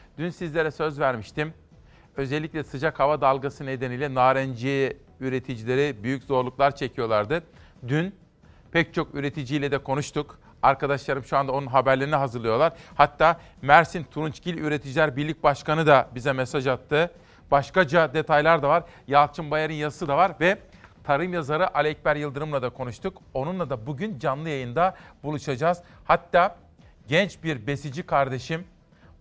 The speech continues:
Osman Talu, Talu, Osman Talu ile de biraz böyle tarım, üretim, besicilik, bütün bunları konuştuk. Bu sabahki ana gündem maddelerimizden birisi de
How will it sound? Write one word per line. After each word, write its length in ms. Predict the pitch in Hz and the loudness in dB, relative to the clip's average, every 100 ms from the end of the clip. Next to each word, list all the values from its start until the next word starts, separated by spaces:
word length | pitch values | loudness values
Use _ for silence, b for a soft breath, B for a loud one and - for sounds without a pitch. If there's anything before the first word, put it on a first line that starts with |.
| - - | -20 -4
Osman 520 | 139 131 - 151 143 | -2 -2 -2 -2 -2
Talu, 260 | - 156 165 143 - - | 2 4 2 -2 -10 0
Talu, 300 | 160 156 117 - - - | 4 4 2 -6 -20 -8
Osman 380 | 127 123 156 139 | -6 -4 -6 -4
Talu 180 | 156 147 | -2 -2
ile 260 | 139 127 | -4 -2
de 180 | 131 175 B B - | 0 -2 B B 0
biraz 280 | 160 147 127 | 2 2 0
böyle 260 | 143 131 | -4 -4
tarım, 420 | - 156 147 139 139 | 0 2 4 2 -2
üretim, 540 | 151 151 147 - 147 135 | -6 -4 -4 -6 -6 -4
besicilik, 520 | 143 160 123 147 156 B B | -4 -4 -4 -2 -4 B B
bütün 240 | 156 - 165 | -8 -6 -4
bunları 220 | 156 147 | -4 -6
konuştuk. 400 | 156 139 - - b b - 165 | -6 -8 -10 -14 b b -18 -12
Bu 80 | 196 | 0
sabahki 460 | 226 190 160 - - | 4 4 2 -2 -2
ana 220 | 143 170 | 0 0
gündem 380 | 220 170 151 143 | -2 -6 -4 -2
maddelerimizden 880 | 143 151 160 139 139 127 110 120 110 | 0 -2 -4 -4 -6 -8 -4 -4 0
birisi 340 | 170 180 160 | 0 0 -2
de 200 | 135 185 | 0 0